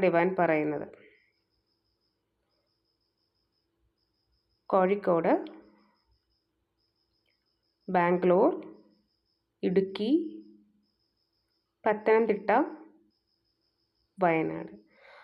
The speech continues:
അപ്പോൾ ഇതൊക്കെയാണ് പ്ലേസസ് ആയിട്ട് കിട്ടിയിട്ടുള്ളത്. നിങ്ങൾക്കത് റീസണേറ്റ് ആവുന്നുണ്ടോ എന്നുള്ളത് നോക്കുക. ഇനി നമുക്ക് ഏഞ്ചൽ മെസ്സേജസ് ആണ് എടുക്കാനുള്ളത്. നിങ്ങൾ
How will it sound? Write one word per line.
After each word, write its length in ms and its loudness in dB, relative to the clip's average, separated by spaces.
അപ്പോൾ 200 4
ഇതൊക്കെയാണ് 500 4
പ്ലേസസ് 400 4
ആയിട്ട് 200 4
കിട്ടിയിട്ടുള്ളത്. 520 4
നിങ്ങൾക്കത് 460 4
റീസണേറ്റ് 540 2
ആവുന്നുണ്ടോ 440 4
എന്നുള്ളത് 380 0
നോക്കുക. 300 -2
ഇനി 140 8
നമുക്ക് 400 2
ഏഞ്ചൽ 340 6
മെസ്സേജസ് 500 2
ആണ് 120 4
എടുക്കാനുള്ളത്. 520 -2
നിങ്ങൾ 200 6